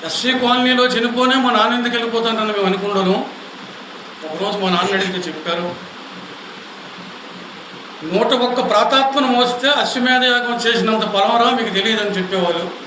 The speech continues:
అందుకు మా నాన్న సర్వీస్లో నూట తొంభై ఎనిమిది ప్రాతాత్మలు మోసారు.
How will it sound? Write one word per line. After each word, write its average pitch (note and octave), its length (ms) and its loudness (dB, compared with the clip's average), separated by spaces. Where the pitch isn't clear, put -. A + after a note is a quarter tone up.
అందుకు F#3+ 220 -4
మా F3 160 2
నాన్న F3 260 2
సర్వీస్లో F#3+ 680 0
నూట G3 240 2
తొంభై F#3+ 400 0
ఎనిమిది F#3 340 2
ప్రాతాత్మలు G3 540 2
మోసారు. F3 720 -4